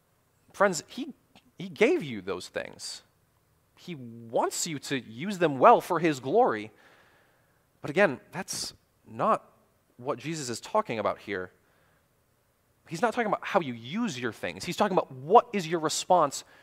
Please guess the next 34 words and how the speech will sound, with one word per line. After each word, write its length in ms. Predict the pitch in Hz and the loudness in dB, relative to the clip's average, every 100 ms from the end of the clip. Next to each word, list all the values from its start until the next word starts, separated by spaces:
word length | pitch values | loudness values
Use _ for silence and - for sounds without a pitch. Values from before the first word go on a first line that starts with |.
| _ - | _ -6
when 120 | 151 | 0
those 180 | 160 - | 0 2
things 240 | 180 165 | 0 0
are 100 | 135 | -2
threatened 600 | - 156 160 196 101 - - | -6 4 6 6 2 -8 -6
or 80 | |
being 220 | 131 143 131 | -4 -4 -4
taken. 360 | - 175 107 110 _ _ _ _ _ _ _ _ _ _ _ _ _ _ _ _ _ _ - | -4 -4 -4 -12 _ _ _ _ _ _ _ _ _ _ _ _ _ _ _ _ _ _ -10
Is 120 | 131 | -4
your 80 | 151 | -2
response 420 | - 143 165 - | 2 4 4 0
to 120 | 135 - _ | -6 -8 _
fight 480 | - - 147 180 - | -18 4 4 4 0
to 80 | |
get 140 | 170 - | -4 0
them 120 | 151 | 8
back? 420 | 131 170 - - - - - - _ _ _ _ _ _ _ _ _ _ _ _ _ - | 8 8 2 -14 -18 -20 -20 -20 _ _ _ _ _ _ _ _ _ _ _ _ _ -6
Or 140 | 151 | -4
is 100 | 147 | -2
it 200 | - - | -6 -12
t-, 100 | - - | -18 -14
to 100 | 147 | -14
trust 720 | - - 208 160 - - - _ | -12 2 6 6 4 -4 -10 _
the 80 | 135 | 0
one 140 | 147 | 0
who 80 | 139 | 2
gave 280 | 131 156 151 | 2 2 2
them 140 | 123 | -4
to 120 | - | -6
you 20 | 123 | -8
in 60 | |
the 80 | 110 | -6
first 260 | - 147 - | -4 -4 -6
place? 420 | - - - | -12 -10 -16